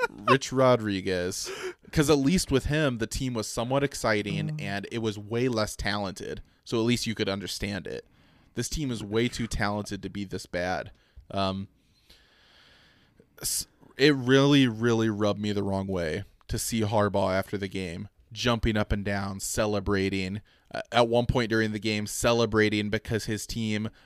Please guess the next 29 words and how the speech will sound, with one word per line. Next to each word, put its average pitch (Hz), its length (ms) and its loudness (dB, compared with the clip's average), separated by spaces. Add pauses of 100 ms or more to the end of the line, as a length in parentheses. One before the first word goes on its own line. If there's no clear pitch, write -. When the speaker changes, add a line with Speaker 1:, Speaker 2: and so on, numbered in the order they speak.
(120)
Speaker 1:
allowed 107 360 2
a 101 60 2
field 107 460 0
goal 113 300 4
to - 160 -4
Rutgers 113 560 2 (480)
so 117 160 0
that 101 140 4
Rutgers 98 360 0
went 104 220 -4
ahead, 98 400 0
I 107 80 2
think, 107 180 -6
in 107 80 -6
the 101 100 -8
fourth 101 280 -2
quarter, 98 440 0 (200)
and, 104 120 -8
like, 101 120 -4
high-fiving, 107 880 -2
celebrating 104 640 2
because 107 300 -6
we 104 120 -4
held 104 280 2
them 98 160 -2
to 92 160 -4
a 87 40 -2
field 78 360 -8
goal. - 300 -10